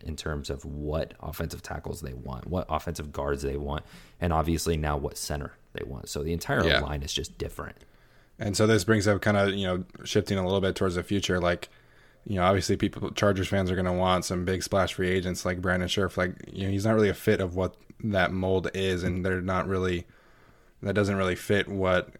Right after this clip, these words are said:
Speaker 2: Quessenberry does or what Lamp does or Pipkins does. And you can look to the draft too, like Netane Muti, Muti, who we interviewed and, and w-, showed out this weekend with forty-four bench reps. Like, he doesn't really fit that kind of mold. I think he could do it, but he's more of, like, a downhill, physical,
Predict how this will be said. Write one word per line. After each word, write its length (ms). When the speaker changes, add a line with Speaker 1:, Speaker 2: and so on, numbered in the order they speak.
Speaker 2:
Quessenberry 540
does 380
or 60
what 140
Lamp 280
does 260
or 60
Pipkins 460
does. 380
And 120
you 80
can 100
look 140
to 80
the 100
draft 320
too, 120
like 180
Netane 460
Muti, 500
Muti, 360
who 100
we 160
interviewed 480
and, 200
and 300
w-, 240
showed 340
out 160
this 140
weekend 240
with 120
forty-four 380
bench 260
reps. 200
Like, 140
he 100
doesn't 240
really 160
fit 480
that 220
kind 200
of 60
mold. 260
I 60
think 220
he 100
could 260
do 180
it, 200
but 160
he's 180
more 220
of, 100
like, 140
a 80
downhill, 640
physical, 760